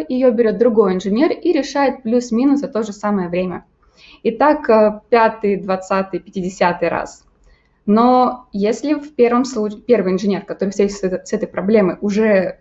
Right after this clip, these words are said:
записал решение, уже его нашел, то почему время решения не изменилось? И, как мы выяснили, это связано с тем, что люди вместо того, чтобы написать статью и там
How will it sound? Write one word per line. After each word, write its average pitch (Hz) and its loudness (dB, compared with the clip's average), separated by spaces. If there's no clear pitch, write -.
записал 202 0
решение, 185 0
уже 202 0
его 196 2
нашел, 202 -2
то - -4
почему 285 2
время 254 4
решения 277 2
не 208 0
изменилось? 208 -4
И, 285 0
как 277 0
мы 311 6
выяснили, 320 4
это 277 -2
связано 285 0
с 294 -2
тем, 403 0
что 440 -4
люди 294 -2
вместо 277 -2
того, 214 -2
чтобы 233 -6
написать 220 -4
статью 226 -4
и 214 -2
там 302 2